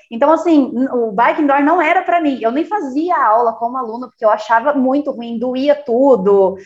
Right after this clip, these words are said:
Enfim, eu fui porque era uma necessidade da academia. E quando eu cheguei no treinamento, o Tonão falou pra mim assim:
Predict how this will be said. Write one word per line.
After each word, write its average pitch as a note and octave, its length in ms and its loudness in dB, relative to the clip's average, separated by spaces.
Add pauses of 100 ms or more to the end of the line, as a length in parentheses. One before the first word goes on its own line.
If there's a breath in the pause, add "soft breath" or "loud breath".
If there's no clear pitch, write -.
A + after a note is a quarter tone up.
(220 loud breath)
Enfim, D4+ 580 -4 (320)
eu C#4+ 160 4
fui F#4 300 2
porque G#4+ 260 2
era E4+ 260 6
uma F4+ 140 2
necessidade F4+ 540 0
da D#4+ 80 2
academia. D4+ 680 0
E C4 120 -4
quando C#4 200 -2
eu D#4 80 2
cheguei C#4+ 400 0
no E4 140 -2
treinamento, D4 500 -2
o - 20 -20
Tonão C4+ 320 0
falou C4 200 2
pra B3 160 -4
mim A#3+ 160 -10
assim: G3+ 280 -8